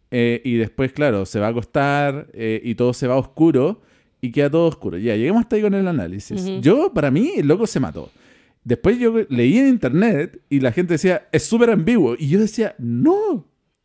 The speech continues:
Speaker 1: el loco se mató. No me
Speaker 2: O
Speaker 1: podéis
Speaker 2: sea, que
Speaker 1: decir
Speaker 2: el
Speaker 1: que es
Speaker 2: de
Speaker 1: ambiguo". O sea, técnicamente lo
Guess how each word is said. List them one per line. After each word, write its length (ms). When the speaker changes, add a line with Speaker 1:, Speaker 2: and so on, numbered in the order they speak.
Speaker 1:
el 140
loco 260
se 80
mató. 580
No 140
me 80
Speaker 2:
O 20
Speaker 1:
podéis 200
Speaker 2:
sea, 100
que 80
Speaker 1:
decir 60
Speaker 2:
el 60
Speaker 1:
que 60
es 60
Speaker 2:
de 80
Speaker 1:
ambiguo". 200
O 20
sea, 180
técnicamente 600
lo 180